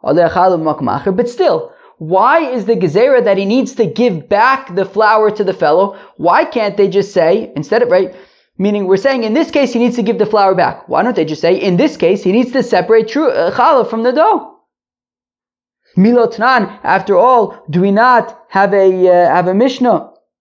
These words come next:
One second, let me just, um, wait, one second, I wanna see something. Uh-huh. Wait one second.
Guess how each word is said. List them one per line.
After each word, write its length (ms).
One 160
second, 220
let 80
me 100
just, 240
um, 460
wait, 220
one 140
second, 180
I 40
wanna 160
see 160
something. 460
Uh-huh. 380
Wait 100
one 140
second. 400